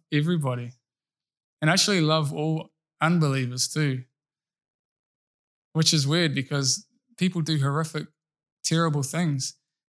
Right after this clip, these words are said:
And I used to probably have that mindset of, like, "Oh, he deserves this, that, that." Now, when I see that now, where I am in my faith, I just think, "Oh, like, I'm, it's just tragic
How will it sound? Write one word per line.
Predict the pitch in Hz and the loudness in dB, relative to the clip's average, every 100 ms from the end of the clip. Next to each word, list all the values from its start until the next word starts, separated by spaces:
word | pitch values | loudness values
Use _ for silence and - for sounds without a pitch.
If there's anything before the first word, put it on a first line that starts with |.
| _ - | _ 0
And | 147 | 2
I | |
used | 147 - | 4 2
to | 147 151 - | -2 -6 -10
probably | - 147 143 | -4 -2 0
have | 135 | -2
that | 139 | -2
mindset | 139 143 147 - 139 | -2 -2 0 0 0
of, | 131 | 0
like, | 139 - | -2 -4
"Oh, | 190 185 | -6 -2
he | 160 170 | 0 -2
deserves | 165 151 160 160 - | -4 -8 -8 -16 -18
this, | 170 156 - | -14 -12 -10
that, | 180 160 | -12 -12
that." | 170 160 | -10 -10
Now, | 175 160 151 - _ _ _ - | -8 -6 -8 -12 _ _ _ -6
when | 170 180 | -2 0
I | |
see | 170 - 190 | 0 0 0
that | 170 | 0
now, | 165 156 151 135 - _ _ _ _ _ _ _ _ | 2 2 0 -2 -8 _ _ _ _ _ _ _ _
where | - 156 | -2 0
I | 151 | 2
am | 151 156 | 2 0
in | 147 | 0
my | 143 | -2
faith, | 131 - 196 151 - - | -4 -4 0 0 -2 -6
I | 156 | -6
just | 147 147 - | -2 -2 -2
think, | - - | -6 -10
"Oh, | 185 156 143 135 | -6 -2 -2 -4
like, | 147 139 - | -6 -8 -6
I'm, | 156 - _ _ _ _ | -8 -10 _ _ _ _
it's | - - | -2 0
just | 151 - - | 0 -2 -4
tragic | - 165 147 143 | 0 2 2 -2